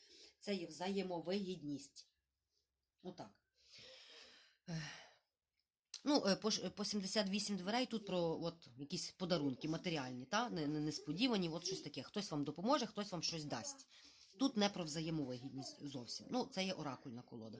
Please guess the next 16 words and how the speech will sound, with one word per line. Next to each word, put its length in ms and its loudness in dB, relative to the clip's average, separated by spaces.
В 60 -6
шестерці 440 -2
пентаклів, 640 -4
ем, 380 -8
дев'ятної 560 0
луни 340 0
тут, 260 -6
е, 200 0
добре 300 4
видно 460 0
якраз 320 -4
цю 200 -8
взаємовигідність. 1400 -2
Розумієте? 440 -2
Цей 160 2
мужчина 460 0